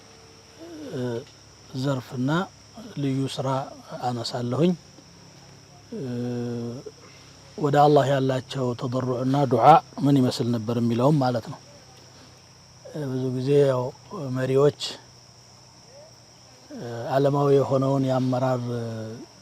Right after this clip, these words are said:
ጥበብና ክህሎት ይላበሳሉ። ዛሬም ቢሆን የተለያዩ ስልጠናዎችን ይወስዱና፣ እ፣ ከእጃቸው ነገሮች እንዳያመልጡ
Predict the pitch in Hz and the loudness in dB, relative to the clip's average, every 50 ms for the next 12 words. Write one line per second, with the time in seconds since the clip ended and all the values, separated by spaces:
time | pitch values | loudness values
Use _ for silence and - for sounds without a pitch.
0 | - - - - 180 151 143 135 131 127 131 127 127 127 117 - 139 113 143 160 | -20 -20 -14 -6 0 2 2 4 2 2 0 0 0 -2 -4 -4 -2 0 4 4
1 | 160 151 - - 131 123 123 127 131 143 139 120 113 110 - - 123 113 110 117 | 4 4 2 -2 -4 -4 -2 0 2 2 2 2 0 -6 -8 -8 -8 -8 -6 -2
2 | 120 139 143 139 139 131 127 123 123 117 117 110 - - - - - - - - | 2 4 4 4 4 2 2 0 -4 -6 -8 -10 -14 -16 -20 -20 -20 -20 -20 -20
3 | - - 135 127 - 156 170 180 165 151 143 135 - - 143 131 127 131 123 120 | -10 -8 -8 -2 2 6 8 8 8 6 6 2 0 -2 -4 -4 -4 -4 -4 -6
4 | 113 - - 180 185 165 147 127 131 127 127 127 127 123 127 123 - - 127 135 | -6 -2 0 2 4 4 2 0 -4 -8 -10 -10 -10 -10 -10 -10 -10 -10 -8 -6
5 | 131 135 143 170 165 151 131 - - - - - - - - - - - - - | -2 2 4 4 4 4 4 0 -8 -20 -20 -20 -20 -20 -20 -20 -20 -20 -20 -20
6 | - - - - - - - - - - - - 151 127 120 117 117 113 - - | -20 -20 -20 -20 -20 -20 -20 -20 -20 -20 -14 -12 -10 -10 -10 -10 -10 -10 -6 -4
7 | 147 131 123 131 143 135 - - 160 156 143 139 131 131 131 139 139 127 - 135 | -4 -2 2 2 2 2 2 4 4 4 4 4 2 2 2 2 2 0 0 -2
8 | 131 123 131 131 135 139 139 139 139 123 | 0 2 2 4 4 4 2 2 2 2